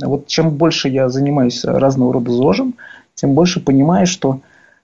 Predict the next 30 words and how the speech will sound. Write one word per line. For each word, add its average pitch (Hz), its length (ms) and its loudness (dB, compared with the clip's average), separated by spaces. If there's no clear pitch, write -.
вопрос, 151 580 0
э, 131 340 0
не 143 120 -2
в 139 80 -16
том, 254 140 0
что - 180 -4
люди 143 180 0
не 139 120 4
понимают, 143 500 2
как, - 420 -4
э, - 300 -4
похудеть, - 360 -2
хотя - 240 0
это 147 140 2
тоже, 123 320 0
безусловно, 117 500 -4
присутствует. 180 640 -6
Э, 127 520 2
но 143 180 2
сейчас - 300 -2
эти 180 120 -2
знания, 160 340 2
так 139 120 -6
сказать, - 200 -6
распространились, 147 1040 -2
э, 127 420 -2
и, 127 140 -2
так 127 160 -2
сказать, - 220 -4
наука 156 420 2